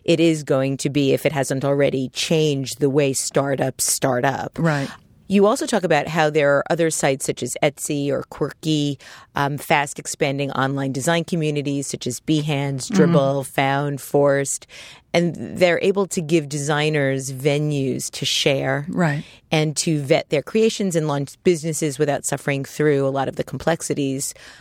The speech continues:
Speaker 1: of traditional capital raising. And I wanted to know how you see these changing product innovations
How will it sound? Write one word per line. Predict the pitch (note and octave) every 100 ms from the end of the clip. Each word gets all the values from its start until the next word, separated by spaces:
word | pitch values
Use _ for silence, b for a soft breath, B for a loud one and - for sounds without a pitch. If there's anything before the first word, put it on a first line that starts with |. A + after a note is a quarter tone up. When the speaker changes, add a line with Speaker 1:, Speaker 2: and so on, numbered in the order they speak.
| B
Speaker 1:
of | D3 C3+
traditional | C#3 C#3+ - -
capital | - F3+ - C#3+
raising. | C#3 B2+ - C#3+ D3 - B B B B -
And | F#3+ -
I | F#3+
wanted | G3+ D4 -
to | C#4
know | A3
how | F#3 F#3
you | F3+ E3+ E3+
see | - - G3 G3
these | E3+ D#3 E3 E3 D#3 D3+ -
changing | - - F3 E3+ E3+ D#3+ D#3+
product | D3+ E3 D3+ D#3 C#3+ -
innovations | D3+ D3 C3+ D3 D3+ D3+ - - D3+ - -